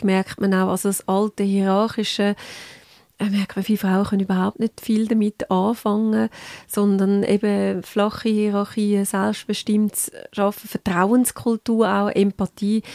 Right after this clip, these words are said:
empathisches Führen, eher ein Coaching. Also ich glaube, da müssen wir einfach schon auch viel über, über Führungskulturen auch reden, einen Wandel, der sich da muss zeigen,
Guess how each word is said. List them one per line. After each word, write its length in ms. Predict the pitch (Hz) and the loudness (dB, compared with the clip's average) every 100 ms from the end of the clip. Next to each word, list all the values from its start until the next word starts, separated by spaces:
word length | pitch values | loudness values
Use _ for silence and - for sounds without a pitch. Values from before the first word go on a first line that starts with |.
| - | -8
empathisches 640 | - 190 277 220 - 220 - | -4 0 0 0 -2 -6 -4
Führen, 400 | - 214 208 208 - - | 0 2 2 -2 -6 -8
eher 240 | - 208 208 | 0 2 2
ein 100 | 190 | -2
Coaching. 680 | - 185 196 226 - 214 214 - - - | -2 0 0 -2 -2 0 0 -4 -18 -8
Also 180 | 190 202 | -4 -4
ich 120 | - | 0
glaube, 280 | 202 190 190 | 0 2 2
da 160 | 196 | 2
müssen 200 | 196 196 | 2 2
wir 100 | 196 | 2
einfach 200 | 190 196 | -2 -6
schon 180 | - 208 | -4 -2
auch 160 | 202 208 | -2 -2
viel 440 | 220 214 233 220 | 0 2 2 2
über, 640 | 190 202 190 190 190 - - - - - | 0 0 0 0 0 -4 -8 -16 -16 -10
über 560 | 175 185 180 180 180 - | -4 -2 -2 -2 -4 -4
Führungskulturen 880 | - 240 254 - 247 - 240 240 240 | -2 -2 -4 -6 -6 -4 0 0 0
auch 120 | 247 | 0
reden, 260 | 247 180 | 0 0
einen 260 | 180 180 175 | 0 0 0
Wandel, 360 | 175 202 233 220 | -2 0 0 -2
der 100 | 208 | -4
sich 220 | - - | -6 -4
da 160 | 190 | -2
muss 300 | 190 208 - | 0 -2 -4
zeigen, 480 | - 233 185 180 180 | -4 -2 0 0 -2